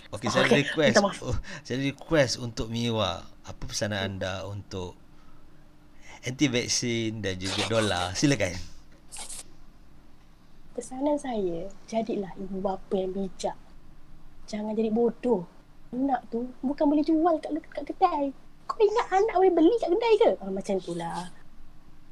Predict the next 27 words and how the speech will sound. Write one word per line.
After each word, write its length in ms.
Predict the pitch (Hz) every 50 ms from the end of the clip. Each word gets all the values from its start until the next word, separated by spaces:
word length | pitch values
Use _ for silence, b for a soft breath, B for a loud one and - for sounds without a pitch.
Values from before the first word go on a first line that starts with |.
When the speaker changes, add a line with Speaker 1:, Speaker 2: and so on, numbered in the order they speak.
| - - - - -
Speaker 2:
The, 180 | - 208 208 208
the 200 | 185 - 196 190
good 220 | 185 185 202 208 -
thing 160 | - 220 220 208 196
is, 240 | 196 185 - - - - - - - - - - - - - - - - - - - - - - - - -
kau 160 | - 233 220
kena 160 | - 220 214
belajar 260 | 208 185 202 196 202
untuk 140 | 190 196 190
terima 260 | 214 208 208 220 220
pendapat 300 | 208 - 202 196 202 - -
orang 220 | 190 202 202 196
lain 120 | 208 202 202
yang 100 | 196 180
lebih 300 | 185 190 185 - 214 180 175 -
bijak 400 | - 220 220 214 - - - -
daripada 300 | - 233 220 - 202 196 208 208
kau, 140 | - 214 214
yang 160 | 208 196 190
lebih 240 | 190 190 180 - - -
berpengetahuan 920 | - 214 196 - - - - - 202 208 214 208 - 208 190 196 208 190 185
daripada 300 | 185 180 - 196 190 190
kau. 220 | 190 - 190 185 180 - - - - - - - - - - - - - - - - - - - - - - - -
Second 320 | 220 214 214 - 233 233
thing, 180 | 233 254 262 262 262 - - - - - - - - - - - - - -
anak 400 | - 220 214 214 226 233 - - -
tu 300 | 233 226 226 226 233